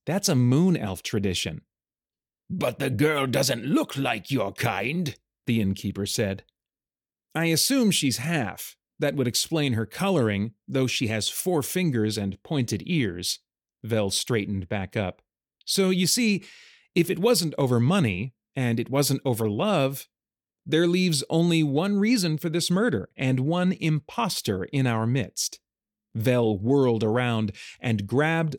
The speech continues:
the constable's arm. He writhed in protest, but Vel pulled out a thin blade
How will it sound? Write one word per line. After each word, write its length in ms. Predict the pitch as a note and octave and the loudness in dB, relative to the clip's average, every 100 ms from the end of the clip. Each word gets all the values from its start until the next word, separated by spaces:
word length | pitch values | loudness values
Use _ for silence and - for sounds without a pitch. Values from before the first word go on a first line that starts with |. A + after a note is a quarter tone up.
| - | -8
the 80 | |
constable's 720 | - - D3+ C#3+ - F#2+ F2 - | -8 -6 -4 -2 -2 -4 -4 -4
arm. 420 | A2 G2 F2 F2 _ _ _ - | -4 -4 -6 -10 _ _ _ -8
He 200 | - B2+ | 0 2
writhed 500 | B2 C3 C3 A#2+ G#2 | 4 2 2 0 0
in 160 | G2+ | -2
protest, 720 | F#2+ E3 E3 - G#2 F#2 - - _ | -2 -2 -2 -2 -4 -4 -8 -10 _
but 160 | C#3 B2 | -4 -2
Vel 300 | C#3 D#3 C#3+ | 0 0 -2
pulled 320 | - D3+ C#3+ | -2 -2 0
out 160 | C3+ C3 | 0 0
a 60 | |
thin 400 | - - D3+ D3 | -2 0 0 2
blade 360 | C3+ C#3+ C3+ | 2 2 2